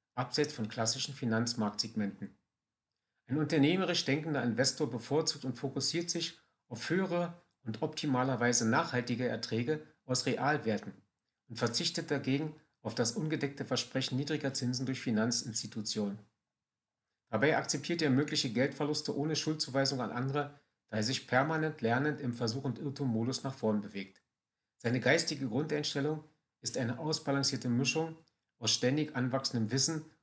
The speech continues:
und niemals versiegendem Selbstvertrauen. Dieses flexible Mindset erzeugt im Investor jenes Gefühl von Sicherheit, auf dem seine bewussten Finanzentscheidungen basieren. Aus dieser Perspektive betrachtet bilden Sicherheit und Freiheit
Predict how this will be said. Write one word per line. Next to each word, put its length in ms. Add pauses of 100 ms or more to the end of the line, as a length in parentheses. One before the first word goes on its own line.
(120)
und 180
niemals 360
versiegendem 640
Selbstvertrauen. 960 (1120)
Dieses 520
flexible 520
Mindset 520
erzeugt 420
im 120
Investor 400
jenes 280
Gefühl 260
von 200
Sicherheit, 420 (460)
auf 120
dem 200
seine 240
bewussten 440
Finanzentscheidungen 680
basieren. 440 (720)
Aus 120
dieser 240
Perspektive 640
betrachtet 600
bilden 260
Sicherheit 560
und 160
Freiheit 440